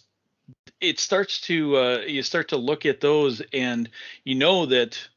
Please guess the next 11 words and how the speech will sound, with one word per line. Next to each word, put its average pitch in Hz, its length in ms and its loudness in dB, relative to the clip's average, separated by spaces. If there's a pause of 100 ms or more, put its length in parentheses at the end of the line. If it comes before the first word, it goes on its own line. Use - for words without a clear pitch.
the, 120 640 0 (320)
uh, 120 220 -8
the 123 160 -2
Trump 180 300 -4
administration 120 760 -6
has 107 460 -8
done 113 260 -4
everything 131 480 -4
they 107 160 -2
could, 113 540 -2 (420)
uh, 110 360 -4